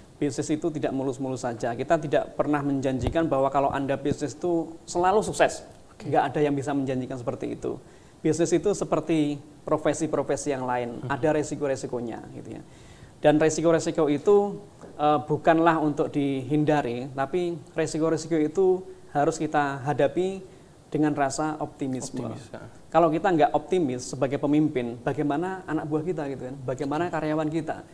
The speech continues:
Speaker 1: Kita an-, aja seorang pemimpin, eh, pesimis gitu kan, ketika
Speaker 2: Hmm.
Speaker 1: ada masalah, "Aduh, masalahnya datang kayak gini. Aduh,
Speaker 2: Hmm.
Speaker 1: kayaknya kita nggak mampu,"
Speaker 2: Nggak
Speaker 1: gitu kan,
Speaker 2: mampu,
Speaker 1: ya,
Speaker 2: ha.
Speaker 1: seperti itu. Karyawannya gimana kalau dengar kayak gitu kan?
Speaker 2: <laughs>
Speaker 1: Pasti dia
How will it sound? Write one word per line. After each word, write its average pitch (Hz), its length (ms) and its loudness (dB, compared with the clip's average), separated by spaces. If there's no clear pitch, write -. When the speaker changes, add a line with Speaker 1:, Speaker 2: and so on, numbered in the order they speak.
Speaker 1:
Kita - 260 -2
an-, 139 220 -4
aja 147 240 0
seorang 156 300 0
pemimpin, 151 640 2
eh, 139 160 -4
pesimis 165 400 4
gitu 151 160 0
kan, 160 160 2
ketika 147 240 0
Speaker 2:
Hmm. 120 80 0
Speaker 1:
ada 139 80 0
masalah, 139 400 -2
"Aduh, - 320 -6
masalahnya 135 560 -6
datang 135 320 -6
kayak 127 240 -8
gini. 131 320 -8
Aduh, 170 240 -6
Speaker 2:
Hmm. - 80 -4
Speaker 1:
kayaknya 143 220 0
kita 165 180 -4
nggak 143 160 -2
mampu," 160 240 -4
Speaker 2:
Nggak 127 160 0
Speaker 1:
gitu 123 80 0
kan, 147 160 0
Speaker 2:
mampu, 123 80 -4
Speaker 1:
ya, - 80 -8
Speaker 2:
ha. 113 80 -8
Speaker 1:
seperti 113 320 -6
itu. 127 160 -6
Karyawannya 151 480 4
gimana 165 320 4
kalau 175 160 6
dengar 147 320 4
kayak 147 220 6
gitu 156 180 4
kan? 156 200 4
Speaker 2:
<laughs> 165 40 8
Speaker 1:
Pasti 165 240 6
dia 202 180 8